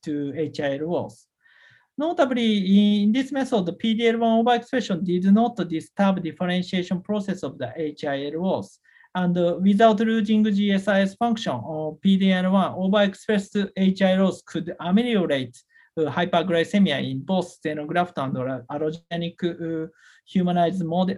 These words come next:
model mice, uh, more than thirty days. Another method is what I called, uh, is a multi-pulse stimulation of the interferon gamma, uh, to induce P D L one expression in H I L loss.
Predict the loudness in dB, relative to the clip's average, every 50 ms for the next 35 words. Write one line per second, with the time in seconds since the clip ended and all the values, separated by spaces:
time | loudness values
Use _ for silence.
0 | -8 -8 -8 -8 -8 -6 -4 -2 0 2 2 0 0 0 -2 -2 -4 -4 -8 -12
1 | -14 -12 -12 -10 -6 -4 -4 -4 -4 -4 -6 -6 -4 -4 -4 -4 -4 -6 -6 -6
2 | -6 -6 -8 -8 -12 -16 -20 _ _ _ _ _ _ _ _ _ _ -20 -20 _
3 | _ _ _ _ _ _ _ _ _ _ _ _ 2 2 2 2 2 0 0 0
4 | -2 -2 -2 -2 0 0 0 2 2 0 -2 -2 0 0 0 0 2 0 0 0
5 | -2 -4 -6 -4 -2 0 0 0 0 0 -2 -2 -4 -4 -4 -2 -4 -4 -4 -4
6 | -4 0 0 2 2 0 -2 -4 -8 -8 -2 2 2 2 2 0 -4 -4 -4 -4
7 | -4 -6 _ 0 2 4 4 4 2 2 0 0 0 2 4 4 4 4 4 2
8 | 2 0 0 0 0 2 2 2 2 4 4 4 2 2 -2 -4 -6 -8 -8 -8
9 | -10 -10 -10 -8 -6 -4 0 0 2 4 4 2 0 -2 -8 -6 0 2 2 2
10 | 2 2 0 0 0 0 2 2 4 2 2 0 -4 -8 _ -4 -4 -4 -4 -6
11 | -8 -8 -8 -8 -8 -6 -6 -6 -6 -4 -4 -2 -2 -2 -2 -4 -4 -8 -10 -14
12 | _